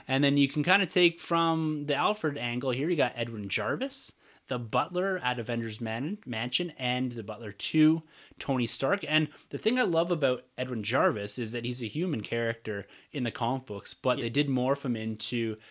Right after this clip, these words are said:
Speaker 1: this A I in Iron Man, which is now synonymous with the character. They've even
Speaker 2: Yeah.
Speaker 1: pulled that in, ported that into the comic books to see how significant that character is. And he's got a really great story arc. I can't remember if it is,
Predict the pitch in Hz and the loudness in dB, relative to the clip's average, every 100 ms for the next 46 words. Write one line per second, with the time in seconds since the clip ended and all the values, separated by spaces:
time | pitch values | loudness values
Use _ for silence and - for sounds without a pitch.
0 | - 123 - 127 123 120 123 120 107 113 | -8 -6 -4 -4 -4 -2 0 0 -2 -6
1 | 117 117 120 165 123 101 107 110 123 127 | -8 -4 -2 0 -2 -4 -4 -4 -4 -2
2 | 139 135 - 143 123 120 156 160 101 - | -4 -2 -2 0 0 0 -2 -4 -4 -6
3 | 123 123 - 113 - 123 185 - 95 104 | -4 -4 -4 -10 -8 -6 -6 -6 -8 -6
4 | 107 131 147 151 185 - - - 160 147 | -2 0 2 0 -2 -8 -12 0 2 2
5 | 131 123 143 127 156 151 127 117 - 143 | 0 0 -2 0 2 2 0 -4 0 2
6 | 139 - 123 104 - 135 202 - 104 - | 2 -2 -4 -6 -4 -4 -4 -6 -10 -8
7 | - 110 - 131 - 117 123 117 - - | -8 -6 -2 -2 -2 -6 -6 -8 -8 -10
8 | 107 - - - 117 104 - 143 202 - | -10 -14 -20 -8 -8 -6 -4 -2 -2 -4
9 | 101 110 147 156 156 214 151 160 226 165 | -2 0 4 2 2 2 2 2 2 2
10 | 160 - 139 131 110 110 - - - - | 0 0 2 2 2 -2 -14 -20 -20 -12
11 | - - 226 202 185 165 160 143 135 - | -12 -2 -2 0 0 0 2 2 0 -2
12 | 127 - 127 117 131 123 120 110 - | -6 -6 -10 -8 -4 -2 -2 -4 -10